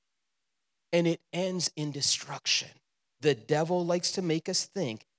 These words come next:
that we have got it handled. Here, when you fast forward in a few chapters, you have the strongest man who ever lived. You have his beautiful hair that is gone. You have his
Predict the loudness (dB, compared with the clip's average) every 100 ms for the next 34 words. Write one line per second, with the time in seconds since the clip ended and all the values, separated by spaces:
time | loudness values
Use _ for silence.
0 | _ 0 0 0 0 2 2 -4 -2 -4
1 | -2 -4 -8 -12 _ -10 -8 -8 -14 -20
2 | _ _ _ _ _ _ _ _ _ _
3 | 0 6 6 6 0 -6 0 2 2 4
4 | 4 2 2 4 6 4 0 0 0 4
5 | 2 2 -2 2 6 6 4 2 6 6
6 | 6 2 2 2 2 -2 2 2 2 0
7 | 2 0 -2 -4 2 4 6 6 6 2
8 | 0 0 2 4 2 4 4 4 -2 2
9 | 4 4 2 0 0 4 4 2 0 -6
10 | 2 6 6 6 2